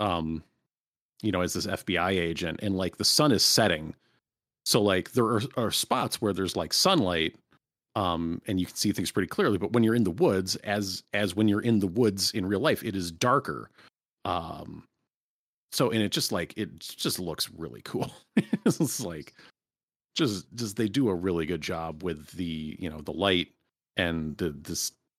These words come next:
the effects that they put on everything and making you feel like you're in the place, uh, and the way they'll,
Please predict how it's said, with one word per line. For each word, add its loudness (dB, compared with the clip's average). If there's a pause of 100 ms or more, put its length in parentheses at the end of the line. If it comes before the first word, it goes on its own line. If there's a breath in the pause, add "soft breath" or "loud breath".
(800)
the 0
effects -2
that -2
they 4
put 2
on 4
everything 0
and -2
making -2
you -4
feel 2
like -4
you're -4 (120)
in 6
the 0
place, 2 (580)
uh, -2
and -2
the -2
way 0
they'll, -4